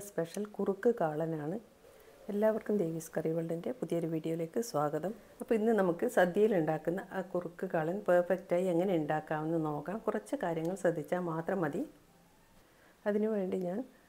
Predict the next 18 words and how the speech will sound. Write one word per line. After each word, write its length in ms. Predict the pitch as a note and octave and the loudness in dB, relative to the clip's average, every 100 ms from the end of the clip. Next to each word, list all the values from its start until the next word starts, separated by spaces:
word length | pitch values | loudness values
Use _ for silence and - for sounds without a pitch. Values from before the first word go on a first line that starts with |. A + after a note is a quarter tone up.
| _ - | _ 0
ചേനയും 460 | G3 F#3 F3+ F3+ A#3 - - - - G3 | 4 4 4 0 -2 -8 -20 -20 -4 -2
ഒരു 140 | G#3+ G3+ | 0 0
നേന്ത്രക്കായും 600 | F3 F3 F#3 F3 E3+ F#3 | 0 0 -2 0 0 0
ഇവിടെ 160 | F3 E3+ D#3+ | 0 2 2
എടുത്തിട്ടുണ്ട്. 440 | - D#3 D#3+ E3 A#3 - _ - | 0 0 2 0 -4 -8 _ 0
ഇതിൽ 160 | G#3+ G3+ | 2 4
നിന്ന് 180 | F#3+ G#3 B3 - | 4 2 -2 2
ചേന 300 | F#3+ F3+ G3+ G#3 | 2 4 2 2
ചെറിയ 220 | F3+ F3+ F3+ | 2 2 0
പീസാക്കി 360 | F3 E3+ F#3+ G3+ | 0 0 2 0
മുറിച്ചെടുക്കുക. 420 | F3+ - - F3 | 0 -2 0 0
അതിനുവേണ്ടി 280 | F3 F#3 F#3+ F#3+ | 2 2 2 2
ഞാൻ 100 | F3 | 2
എണ്ണ 160 | E3+ G3+ F#3+ | 2 2 2
പുരട്ടിയിട്ടുണ്ട് 560 | - - E3+ E3 E3 D#3+ | 0 -2 -2 -2 -2 -2
കയ്യിൽ. 260 | D#3+ D#3+ F#3+ A#3 - - - - - | -2 -2 -4 -6 -12 -20 -20 -20 -6
അപ്പം 160 | - A3 | 2 4
നമുക്കിത് 340 | G3+ G3 F#3+ | 4 4 2